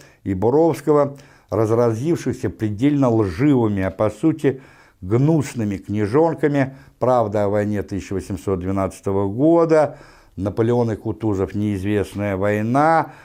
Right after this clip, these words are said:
«Наполеон. Спаситель России» и так далее. Под видом так называемой «новой исторической правды» эти записные либералы и русофобы буквально провоняли самой настоящей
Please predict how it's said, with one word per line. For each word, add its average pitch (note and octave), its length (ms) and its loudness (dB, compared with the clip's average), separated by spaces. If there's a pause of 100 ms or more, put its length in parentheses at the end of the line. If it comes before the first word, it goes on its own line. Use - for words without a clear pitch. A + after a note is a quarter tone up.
(160)
«Наполеон. A2+ 540 0
Спаситель G#2+ 720 -4
России» D3 800 2 (340)
и C3+ 140 2
так A2+ 380 -2
далее. C#2+ 400 -4 (460)
Под B2+ 180 2
видом D3+ 400 2
так C3 220 0
называемой B2+ 640 4
«новой B2 520 4
исторической A#2+ 640 0
правды» D3+ 680 2 (320)
эти C#3+ 280 0
записные A#2 720 0
либералы C#3+ 920 2 (260)
и G#2+ 100 2
русофобы C3+ 880 2 (240)
буквально C3 680 2
провоняли B2+ 760 2
самой C#3 400 0
настоящей B2+ 1000 0